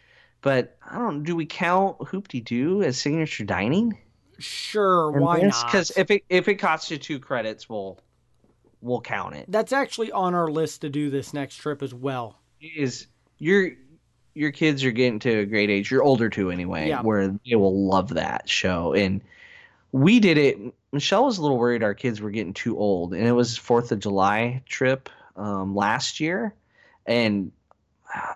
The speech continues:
Speaker 1: all three of 'em just thought it was the funniest thing they've ever seen. It's so corny.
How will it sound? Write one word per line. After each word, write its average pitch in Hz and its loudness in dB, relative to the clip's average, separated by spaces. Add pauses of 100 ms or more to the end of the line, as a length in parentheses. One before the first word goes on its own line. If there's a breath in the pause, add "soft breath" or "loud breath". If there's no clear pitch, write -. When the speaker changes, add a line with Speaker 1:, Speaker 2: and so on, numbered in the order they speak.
(120)
Speaker 1:
all 117 4
three 101 -2
of 98 -2
'em 95 -6
just - -6
thought 107 -2
it - -10
was - -10
the 101 -6
funniest 101 -2
thing 95 0
they've 92 -2
ever 95 2
seen. 95 0
It's 127 4
so 117 2
corny. 104 -2